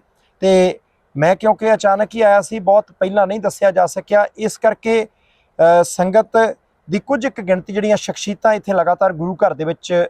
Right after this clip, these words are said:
ਸਰਗਰਮ ਰਹਿੰਦੀਆਂ, ਸੇਵਾਦਾਰ ਦੇ ਤੌਰ ਦੇ ਉੱਤੇ ਉਹ ਇੱਥੇ ਮੌਜੂਦ ਨੇ। ਕੁਝ ਇੱਕ ਸੇਵਾਦਾਰ ਕਿਉਂਕਿ ਸਮੇਂ ਸਿਰ ਨਹੀਂ ਦੱਸਿਆ ਜਾ ਸਕਿਆ, ਉਹ ਨਹੀਂ ਵੀ ਪਹੁੰਚ ਸਕੇ, ਉਹਨਾਂ ਦੀ ਵੀ ਹਾਜ਼ਰੀ ਨਾਲੋਂ ਨਾਲ ਹੀ ਕਬੂਲ ਕਰਨੀ ਹੈ। ਤੇ ਅੱਜ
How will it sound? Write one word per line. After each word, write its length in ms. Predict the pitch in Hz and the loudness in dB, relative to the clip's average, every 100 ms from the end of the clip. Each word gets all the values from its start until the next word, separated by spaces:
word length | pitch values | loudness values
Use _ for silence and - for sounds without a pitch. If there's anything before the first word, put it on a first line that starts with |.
| - | -6
ਸਰਗਰਮ 460 | - 160 156 170 | -8 -2 0 0
ਰਹਿੰਦੀਆਂ, 440 | 185 185 190 185 180 - - | 0 -2 -2 -2 -2 -4 -16
ਸੇਵਾਦਾਰ 540 | - 165 170 170 170 | -6 0 0 2 0
ਦੇ 120 | 170 | -2
ਤੌਰ 220 | 170 151 | -2 -2
ਦੇ 100 | 143 | -2
ਉੱਤੇ 320 | 160 - 180 170 _ _ 185 | -8 -6 -8 -8 _ _ -2
ਉਹ 80 | |
ਇੱਥੇ 180 | 190 202 | -2 0
ਮੌਜੂਦ 360 | 202 185 190 190 | 0 0 -2 -4
ਨੇ। 120 | 220 - _ _ | -4 -6 _ _
ਕੁਝ 160 | 247 247 | -4 -4
ਇੱਕ 140 | 262 | -4
ਸੇਵਾਦਾਰ 460 | 269 208 202 202 202 | -6 -2 0 2 0
ਕਿਉਂਕਿ 460 | - 190 208 202 - _ - | -4 -8 -4 -6 -8 _ -18
ਸਮੇਂ 400 | - 165 180 190 | -6 -2 0 0
ਸਿਰ 220 | - 185 | 0 0
ਨਹੀਂ 160 | 220 | 0
ਦੱਸਿਆ 300 | 220 196 196 | 0 -2 0
ਜਾ 160 | 175 165 | 2 2
ਸਕਿਆ, 340 | 156 165 185 | 0 -2 0
ਉਹ 200 | 175 175 | 0 -2
ਨਹੀਂ 180 | 156 180 | -4 -4
ਵੀ 80 | 196 | -4
ਪਹੁੰਚ 240 | 165 175 | -2 -2
ਸਕੇ, 340 | - 170 180 208 _ _ _ - | -2 -4 -4 -8 _ _ _ -2
ਉਹਨਾਂ 180 | 233 | 0
ਦੀ 80 | 240 | 0
ਵੀ 120 | 220 | 0
ਹਾਜ਼ਰੀ 380 | 185 165 160 180 | 2 2 0 -2
ਨਾਲੋਂ 220 | 185 170 | 0 2
ਨਾਲ 160 | 180 180 | 2 0
ਹੀ 60 | 180 | -2
ਕਬੂਲ 240 | 165 170 | -8 -4
ਕਰਨੀ 320 | 180 165 196 | -2 -2 -2
ਹੈ। 60 | 226 | -2
ਤੇ 220 | 233 196 | 2 2
ਅੱਜ 180 | 190 | 2